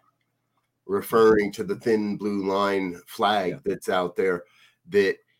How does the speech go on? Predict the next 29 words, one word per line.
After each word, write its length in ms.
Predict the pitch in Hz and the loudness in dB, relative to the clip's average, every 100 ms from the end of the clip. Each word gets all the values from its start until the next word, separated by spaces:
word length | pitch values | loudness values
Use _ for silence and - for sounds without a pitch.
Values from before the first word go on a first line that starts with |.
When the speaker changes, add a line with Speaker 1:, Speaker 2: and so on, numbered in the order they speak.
| _ - - - | _ -20 -20 -6
Speaker 1:
th-, 140 | 120 120 | -4 -2
it's 200 | 113 113 | -2 -4
a 40 | 131 | -4
gang 340 | 117 110 123 | 0 0 2
mentality. 640 | 120 117 104 131 - - _ _ _ _ _ _ _ | 0 0 -2 -2 -4 -12 _ _ _ _ _ _ _
Speaker 2:
Yeah. 140 | 123 147 - _ _ _ | -12 -12 -14 _ _ _
Speaker 1:
Um, 360 | - 101 98 98 | -6 -4 -4 -6
and 140 | 95 98 | -4 -4
it's 160 | 90 | -4
a 60 | 104 | -6
gang 340 | 98 113 131 | -2 0 0
mentality. 800 | 123 107 110 110 127 120 101 98 - - _ | 0 -2 -2 -2 0 -2 -6 -8 -14 -20 _
And 240 | 110 - - _ | 0 0 -2 _
let's 200 | - 151 | 0 0
be 160 | - 180 | 0 -6
straight 320 | - 143 131 | 4 6 6
up, 220 | 160 160 | 4 2
folks. 400 | - 110 110 - _ _ _ _ _ _ _ _ | -2 -2 -2 -10 _ _ _ _ _ _ _ _
It's 320 | 120 117 - - - - | 0 0 -4 -16 -20 -4
all 400 | 127 160 185 147 | 4 6 6 6
of 160 | - | 4
this, 480 | 85 78 - - - _ _ _ _ _ _ _ | 0 -10 -8 -8 -8 _ _ _ _ _ _ _
all 400 | 135 180 170 131 | 2 4 2 0
of 180 | 107 - | -4 0
this 320 | 110 95 - - - - - | 0 0 -8 -16 -20 -20 -4
can 220 | 131 113 | -2 -2
be 160 | 113 | -4
traced 560 | 104 - 117 127 135 - | -6 -2 0 0 -4 -8
back 420 | 110 101 98 - | -2 -2 -2 -6